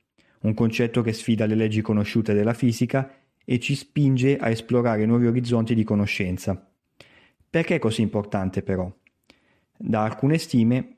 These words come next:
pare che l'energia oscura appunto ricopra circa il settanta per cento della densità dell'universo, quindi si tratta della componente in assoluto più presente.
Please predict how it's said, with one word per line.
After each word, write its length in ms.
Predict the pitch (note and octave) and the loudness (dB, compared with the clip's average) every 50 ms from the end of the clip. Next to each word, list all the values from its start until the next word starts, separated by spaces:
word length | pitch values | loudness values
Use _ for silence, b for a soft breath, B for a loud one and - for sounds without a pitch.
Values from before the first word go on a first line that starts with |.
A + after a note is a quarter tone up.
| _ _ | _ _
pare 420 | - C3 B2 G#2+ G2+ G2+ G2 F#2+ - | -4 -2 -2 0 0 -2 -2 -4 -4
che 420 | - - A2+ G#2 F#2 - - _ _ | -2 -2 0 0 -2 -4 -10 _ _
l'energia 360 | - A2 G#2 G#2+ A2 A2 C3+ | -2 0 2 2 2 0 0
oscura 360 | C3 C3+ - - A2 G#2+ A#2 | -2 -2 -2 -2 0 0 0
appunto 600 | A2+ - - - G#2+ G2+ G2 - B2 B2 A#2 - | -2 -4 -2 0 0 0 0 0 0 0 0 0
ricopra 520 | A2+ A#2 A#2 A2+ - C3 B2 B2+ B2 B2 A#2+ | 0 -2 -2 0 0 -2 0 0 -2 -4 -4
circa 560 | - - - C3 A#2 A#2 - - G2+ F#2+ - | -4 -2 0 0 0 0 -2 -4 -4 -4 -2
il 80 | - A2 | -4 -8
settanta 600 | - - - A2 G#2 - - C3+ C3 B2 - A2 | -6 -4 -4 -4 -4 -2 -4 -2 -2 -2 -2 -2
per 160 | G#2+ B2+ B2+ A#2+ | -2 -2 -4 -2
cento 400 | - - B2 B2 B2 A#2+ C3+ B2+ | -2 -2 0 0 0 0 0 0
della 260 | A#2 A#2 A2 A2+ A2 | 2 2 2 2 2
densità 480 | A2+ A#2 A#2 A2 - B2+ A2+ - A#2+ | 2 0 0 0 0 -2 -2 0 0
dell'universo, 800 | A#2 A#2 A2 G#2+ G#2+ G#2+ G#2+ G2+ F#2+ F#2+ F2+ - - - G2+ - _ b b b b b b b _ - | 0 2 2 2 4 4 2 2 0 -2 -4 -6 -6 -6 -6 -6 _ b b b b b b b _ -2
quindi 240 | - D#3+ D3+ B2+ | 0 2 2 2
si 160 | A#2+ - C3 - | 2 0 -2 0
tratta 340 | C3+ C3 B2+ B2+ - - | 0 -2 -2 -2 -2 -2
della 240 | B2+ B2 A#2 A2+ A2 | 0 2 2 0 0
componente 720 | A2+ - C3+ B2+ A#2+ - C3+ C3 B2 A#2 A#2 A#2 A#2 - C3 | 0 -2 -2 -2 0 0 0 2 2 2 0 -2 0 0 0
in 240 | C3 - - A#2+ A#2+ | 0 2 2 2 2
assoluto 840 | B2 A#2+ - - C#3+ C3 B2+ B2+ B2 - D3 C#3 C#3 - _ _ _ _ | 2 0 -2 0 0 2 2 0 0 0 -2 -2 -2 -6 _ _ _ _
più 180 | - D3 C#3+ C3+ | -2 -2 -2 0
presente. 760 | - B2+ A#2 A2 - A#2+ A2 G2 F2+ - - F#2+ E2+ - | 2 0 0 2 2 0 0 0 -2 -2 -4 -4 -6 -6